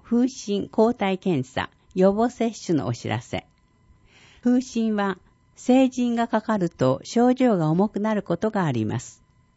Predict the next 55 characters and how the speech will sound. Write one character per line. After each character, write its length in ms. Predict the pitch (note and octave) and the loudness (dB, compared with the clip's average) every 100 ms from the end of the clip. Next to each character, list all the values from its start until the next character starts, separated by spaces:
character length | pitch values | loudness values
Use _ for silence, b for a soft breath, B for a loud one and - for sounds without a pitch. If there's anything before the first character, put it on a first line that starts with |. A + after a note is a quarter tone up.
| _ b b b F3 | _ b b b -2
ま 160 | F3 | -2
た、 260 | - F#3 F3+ b b _ - | -2 -4 -4 b b _ 0
妊 180 | A#3+ C4+ | 2 2
娠 280 | - C4 | 2 0
初 180 | C4 C4 | 2 0
期 120 | B3+ G3 | 0 0
の 180 | D3+ - | 0 -2
妊 220 | F#3+ A#3 B3 | 0 2 2
婦 80 | |
さ 220 | - E3+ C#3+ | 0 -2 0
ん 40 | |
が 120 | B2+ | -2
感 240 | - E3+ F#3+ | -2 -2 0
染 240 | F3+ F#3 | 0 -2
す 180 | - D#3+ | -2 -2
る 140 | G3+ | -4
と、 260 | - D#3 E3 b b - | -2 -2 -2 b b 0
生 60 | |
ま 160 | G3 A#3 | 2 4
れ 120 | B3+ | 2
て 100 | B3+ | 0
く 160 | B3 A#3+ | -2 0
る 120 | G3 | 2
赤 240 | G#3+ A#3 | 2 -2
ち 120 | - F3+ | -2 -2
ゃ 120 | C#3+ | 0
ん 100 | A#2+ | 0
の 240 | A#2+ C3 b b _ | 0 -2 b b _
目 180 | G3+ A#3+ | 2 4
や 160 | A3 C#3+ | 2 2
耳、 500 | B2+ A#2+ B2 D3+ - b | 0 0 0 -2 -4 b
心 320 | - A3+ A#3+ | -4 0 2
臓 200 | A#3 A3 | 2 2
に 260 | G#3+ G3+ - - | 2 0 -2 -2
障 280 | A3+ A#3 | 2 2
害 280 | A#3 A#3 A3+ | 2 0 0
が 180 | A3 - - | 0 -2 -2
起 60 | |
き 160 | - A#3+ | -4 -2
る 100 | A3+ | -2
こ 120 | G3 | -2
と 140 | A3+ | -2
が 140 | A3+ F#3+ | 0 0
あ 60 | A2+ | 0
り 100 | A2 | -2
ま 160 | A#2 | -4
す。 220 | - - _ b b b b b - | -10 -16 _ b b b b b -2
風 220 | B3 C4 | 2 2
疹 280 | C4+ B3+ A#3+ | 2 2 2
の 80 | A3+ | 4
予 160 | G#3+ | 2
防 160 | G#3+ B3 | 2 0
接 220 | - A#3+ | -2 -4
種 180 | - D#3+ | -2 -2
は、 220 | C#3+ D#3 | 0 -2